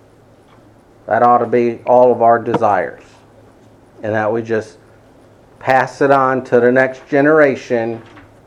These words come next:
in better hands than what we got it in. Just pass it on. And so may the Lord bless his word.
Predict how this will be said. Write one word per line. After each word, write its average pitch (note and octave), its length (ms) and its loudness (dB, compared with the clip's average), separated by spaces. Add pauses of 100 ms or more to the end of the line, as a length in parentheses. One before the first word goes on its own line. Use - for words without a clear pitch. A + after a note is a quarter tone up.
(200)
in G#2+ 200 -8
better C#3 340 2
hands B2 840 -4 (340)
than A2+ 180 -4
what A#2 180 0
we B2 140 0
got A#2 300 0
it F#2 180 -12
in. D#2+ 160 -10 (1500)
Just - 180 -18
pass A#2+ 400 -2
it C3 80 0
on. G#2 260 -4 (1300)
And G2+ 80 -18
so A#2 180 -6
may A#2 220 -2
the A2+ 140 -6
Lord A#2+ 320 2
bless A2+ 280 -2
his G#2 180 -10
word. G#2+ 380 -6